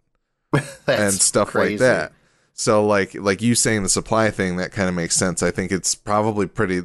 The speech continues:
Speaker 2: I think there was stuff like that in Mag as well, and that, like, I,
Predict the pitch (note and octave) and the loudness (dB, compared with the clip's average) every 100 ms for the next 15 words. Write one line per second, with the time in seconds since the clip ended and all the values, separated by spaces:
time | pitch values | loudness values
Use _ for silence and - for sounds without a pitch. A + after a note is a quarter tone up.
0 | G#2+ G2+ - A2 G#2+ G2 F#2+ - G2 G2+ | -4 -4 -4 -2 2 2 0 0 0 0
1 | F#2 F#2+ D#2 D2+ F#2 F2 F2 E2+ E2 E2 | 0 0 -2 -2 -6 -4 -2 -4 -4 -8
2 | - F2+ F2 F2 G2+ G2+ G#2 G#2 G2+ G2+ | -2 0 0 -2 -6 -4 0 0 2 0
3 | G2 G2+ | 0 -4